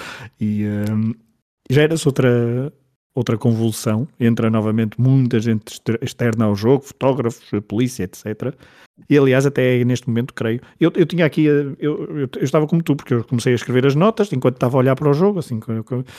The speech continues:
estava a escrever à mão e escrevi, eh, "Mário David é expulso neste lance", e depois risquei, porque tive de riscar, porque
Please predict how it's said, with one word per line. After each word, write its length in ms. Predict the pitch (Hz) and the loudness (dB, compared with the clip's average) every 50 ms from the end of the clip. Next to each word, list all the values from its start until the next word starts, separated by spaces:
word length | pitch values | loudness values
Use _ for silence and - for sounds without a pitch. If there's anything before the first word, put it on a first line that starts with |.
| - - - _ | -20 -20 -18 _
estava 160 | - 123 117 | -6 -2 -2
a 40 | 117 | -2
escrever 320 | - - 120 113 120 127 | -2 0 2 4 4 4
à 80 | 127 127 | 4 4
mão 220 | 135 151 170 175 | 4 4 4 4
e 180 | 165 127 117 117 | 2 0 0 -2
escrevi, 460 | 113 - - 123 117 117 123 110 101 - - - _ - | -4 -6 -4 -4 0 0 0 0 0 -4 -12 -20 _ -4
eh, 240 | - 127 123 127 120 | 0 2 2 2 2
"Mário 240 | 120 131 131 131 120 | 2 2 2 4 4
David 320 | 127 123 123 127 123 127 | 2 4 4 4 4 4
é 40 | 123 | 4
expulso 400 | 120 - - - 139 127 - - | 2 2 0 -2 -2 -2 2 2
neste 220 | 131 127 - - | 2 2 2 2
lance", 320 | 147 151 170 175 - - - - | 2 4 4 2 0 -6 -4 -2
e 60 | 151 | -2
depois 180 | 135 - 170 160 | 2 2 2 2
risquei, 320 | 190 208 - - 180 185 | 2 0 2 2 2 2
porque 880 | 185 - _ - - 104 104 - - - 117 113 113 117 117 117 117 117 117 | 2 -2 _ -6 -6 -6 -6 -6 -2 0 2 2 4 4 4 2 2 0 0
tive 220 | - 120 110 135 | 0 0 2 2
de 80 | 131 - | 0 0
riscar, 320 | - 139 - - 156 170 | 0 -6 -2 0 0 0
porque 500 | 196 - - - _ - - 113 110 107 | 0 -4 -14 -20 _ -8 -6 -4 -4 -4